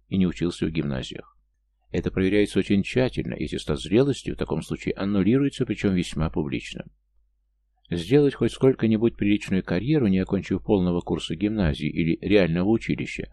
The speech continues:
возможно только в армии, да и то с большими оговорками. Хотя в Российской империи имеются и генералы, за плечами у которых только церковно-приходская школа.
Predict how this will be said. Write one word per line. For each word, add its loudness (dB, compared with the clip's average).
возможно -2
только -2
в 2
армии, -2
да -2
и 0
то 0
с -6
большими -2
оговорками. -8
Хотя -2
в 2
Российской 0
империи 0
имеются -2
и -4
генералы, 0
за -10
плечами -2
у -6
которых 0
только 0
церковно-приходская -4
школа. -8